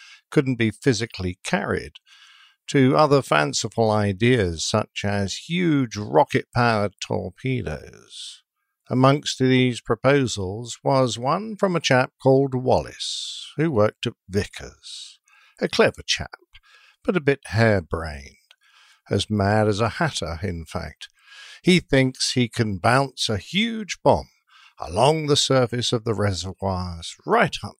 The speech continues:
to the dam. Many in the Air Ministry initially viewed his idea of a bouncing bomb as sheer madness and a complete waste of valuable time and resources, and his attempts to be taken seriously were rebuffed.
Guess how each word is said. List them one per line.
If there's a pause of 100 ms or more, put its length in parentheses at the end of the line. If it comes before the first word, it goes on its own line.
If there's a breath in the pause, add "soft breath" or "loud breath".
to
the
dam. (1160)
Many
in
the
Air
Ministry
initially
viewed
his
idea
of
a
bouncing
bomb (440 loud breath)
as
sheer
madness
and
a
complete
waste
of
valuable
time
and
resources, (600 soft breath)
and
his
attempts
to
be
taken
seriously
were
rebuffed.